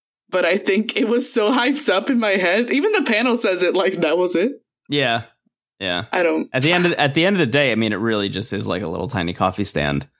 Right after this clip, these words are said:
Speaker 1: It
Speaker 2: Um,
Speaker 1: is.
Speaker 2: But hey, I mean, if they're rolling it out, like, you can follow them on Instagram. I forget what it's called. Is it Punch Bowl Hawaii or something
Speaker 1: Oh, shit.
Speaker 2: on
Speaker 1: I'm
Speaker 2: Instagram?
Speaker 1: gonna look at,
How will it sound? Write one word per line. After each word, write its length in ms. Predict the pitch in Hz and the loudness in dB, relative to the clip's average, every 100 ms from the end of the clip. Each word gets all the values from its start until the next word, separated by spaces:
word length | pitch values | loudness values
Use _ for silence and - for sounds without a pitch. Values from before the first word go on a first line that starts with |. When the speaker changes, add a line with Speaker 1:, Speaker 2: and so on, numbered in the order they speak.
| _ | _
Speaker 1:
It 100 | 226 226 | 0 2
Speaker 2:
Um, 0 | |
Speaker 1:
is. 520 | 220 190 175 - - _ _ _ | 4 2 0 -2 -6 _ _ _
Speaker 2:
But 260 | 104 90 - | -4 -4 -2
hey, 320 | 180 160 87 | 0 0 0
I 40 | |
mean, 200 | 135 143 | 0 0
if 100 | 139 | -2
they're 120 | 175 | -2
rolling 320 | 180 165 170 151 | -2 0 0 0
it 100 | 135 | 0
out, 180 | 147 | 0
like, 180 | 120 117 | -2 -4
you 160 | - 143 | -4 -4
can 200 | 185 143 | -2 -2
follow 320 | 135 110 123 | -2 0 0
them 140 | 139 127 | 0 0
on 80 | 90 | -2
Instagram. 520 | 104 - 92 87 90 | -4 -6 -4 -2 -2
I 60 | |
forget 220 | 101 147 196 | -2 -2 -2
what 80 | 208 | -4
it's 180 | 180 - | -6 -4
called. 260 | 185 185 | -2 -2
Is 100 | 110 | -4
it 60 | 113 | -4
Punch 220 | 143 139 | -2 -2
Bowl 140 | 143 | 0
Hawaii 500 | 131 117 107 127 135 | 0 2 4 4 2
or 280 | 117 85 113 - | 2 0 -4 -6
something 260 | 214 277 | -2 0
Speaker 1:
Oh, 40 | 220 | 0
shit. 440 | - 233 240 - | 0 2 2 0
Speaker 2:
on 80 | 104 | -4
Speaker 1:
I'm 80 | 98 | -6
Speaker 2:
Instagram? 140 | - | -4
Speaker 1:
gonna 100 | 175 | -2
look 120 | 165 | 0
at, 80 | 165 | 0